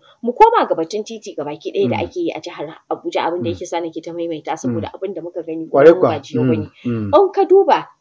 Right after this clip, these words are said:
Speaker 1: titi daga nan zuwa Kaduna,
Speaker 2: Mm.
Speaker 1: ɓacin da ta yi ta
Speaker 2: Mm.
Speaker 1: wuce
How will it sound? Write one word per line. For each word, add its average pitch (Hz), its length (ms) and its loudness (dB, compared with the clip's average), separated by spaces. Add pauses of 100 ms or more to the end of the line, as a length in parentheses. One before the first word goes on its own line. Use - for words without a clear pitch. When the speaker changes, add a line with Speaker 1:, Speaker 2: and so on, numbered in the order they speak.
Speaker 1:
titi 311 420 0
daga 175 240 0
nan 202 380 -4
zuwa 202 340 2
Kaduna, 165 500 -8
Speaker 2:
Mm. 120 60 -8
Speaker 1:
ɓacin 262 380 0
da 156 80 -4
ta 185 160 -6
yi 175 240 -2
ta 196 180 2
Speaker 2:
Mm. 208 80 0
Speaker 1:
wuce 233 220 -2